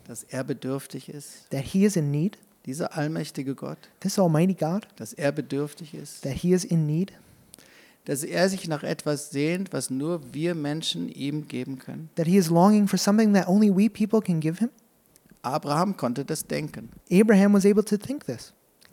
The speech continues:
Speaker 1: Er kannte den Herrn.
Speaker 2: He knew the Lord.
Speaker 1: Und er hat sofort gesehen, dass der Herr kommt, weil er sich danach sehnt, von Abraham erfrischt zu werden.
Speaker 2: And he immediately saw that the Lord was coming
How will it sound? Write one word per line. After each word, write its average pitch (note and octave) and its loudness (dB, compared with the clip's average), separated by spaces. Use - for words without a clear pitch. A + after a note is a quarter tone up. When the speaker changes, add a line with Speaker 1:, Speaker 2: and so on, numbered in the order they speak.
Speaker 1:
Er A#2+ -4
kannte D#3 -4
den A#2 -10
Herrn. C3 -14
Speaker 2:
He F#3 0
knew F3 6
the G3+ 4
Lord. G#3 2
Speaker 1:
Und A#2+ -4
er A#2 -2
hat B2+ -6
sofort D#3+ -2
gesehen, D3 -4
dass - -10
der A#2+ -6
Herr C#3+ -4
kommt, D3+ -6
weil C#3+ 2
er G#3 4
sich F#3+ -6
danach E3 -6
sehnt, C#3 -6
von - -10
Abraham A#2 -6
erfrischt D#3+ -8
zu - -14
werden. A2 -14
Speaker 2:
And E3 0
he F3 4
immediately G#3 6
saw A3 4
that G3+ 2
the F3+ 0
Lord G3+ 4
was F#3+ 2
coming G#3+ 4